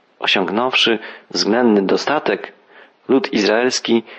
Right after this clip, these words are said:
urósł w pychę i oddalił się od Boga. Odwrócił się od swego Pana.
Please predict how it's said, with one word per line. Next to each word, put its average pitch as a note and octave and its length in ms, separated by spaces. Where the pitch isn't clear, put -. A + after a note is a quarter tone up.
urósł A#2 400
w - 120
pychę E2+ 440
i B2+ 160
oddalił G#2+ 520
się - 160
od F2+ 120
Boga. F2 360
Odwrócił - 540
się C#3 160
od C#3+ 100
swego C#3 300
Pana. - 420